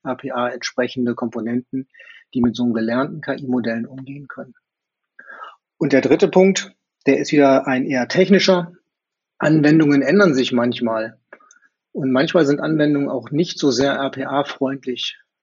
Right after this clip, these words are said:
geschrieben, so dass ich nicht wirklich technisch ermitteln kann, wo sind denn Eingabefelder und wo sind Ausgabefelder. Da hilft uns K I mit so einer Art Computer Vision, um zu verstehen, wie denn die Anwendung aussieht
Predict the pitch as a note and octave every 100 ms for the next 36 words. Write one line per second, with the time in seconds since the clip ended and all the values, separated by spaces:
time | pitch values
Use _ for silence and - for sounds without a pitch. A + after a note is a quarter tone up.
0 | _ _ _ C3+ - D3+ D#3 A#2+ A#2 A#2
1 | B2 A#2+ A#2+ - - _ _ _ B2 B2
2 | - B2+ B2 A#2+ F#2+ - _ - D3 -
3 | C#3 - B2 C#3+ D#3 C3 A#2+ A#2 A2 A#2+
4 | A#2+ B2 A#2+ G#2+ A#2+ A2+ A2+ G#2+ A#2+ A#2
5 | A2+ A2 A2 G#2+ A2 G#2+ A2 B2+ - A2+
6 | A2+ A#2+ A#2 B2+ - - - - - -
7 | B2 F3+ C#3+ E3+ E3+ E3 C#3+ - C#3+ C#3+
8 | C#3+ C3+ B2+ - - _ _ C3 B2 B2
9 | A#2+ - A#2+ - F#3 F#3+ D3+ C#3+ D3 D3+
10 | C3 B2+ - A#2+ - - D#3+ F3+ D#3 D3+
11 | C#3+ C3 C3+ C3+ B2 B2 A#2 C3 C#3+ -
12 | D3 C#3+